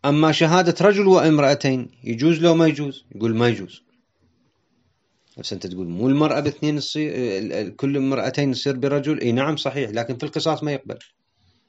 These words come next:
في القصاص ما يقبل. نعم، في غير القصاص، في ثبوت الدية، هذا بكلام.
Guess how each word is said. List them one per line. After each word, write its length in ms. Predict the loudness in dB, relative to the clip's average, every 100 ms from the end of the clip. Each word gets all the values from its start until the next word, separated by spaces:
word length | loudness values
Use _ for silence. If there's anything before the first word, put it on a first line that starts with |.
| _ _ _ _ _
في 40 |
القصاص 800 | -10 -6 0 2 4 2 -2 -10 _ _ -4
ما 120 | 0
يقبل. 1040 | 0 -2 -4 -4 -4 -6 -10 -10 -10 -12 -16 _ _ _ _ _ _ _ _
نعم، 300 | 0 4 2
في 140 | 4 2
غير 280 | 4 6 4
القصاص، 760 | 2 -2 0 0 -2 -6 -12 -8
في 100 | -6
ثبوت 380 | -6 -4 -4
الدية، 640 | -4 0 0 2 0 0 -8 _ _ _
هذا 440 | -2 4 4 4 -2 _ _ -8
بكلام. 520 | -4 -2 -4 -6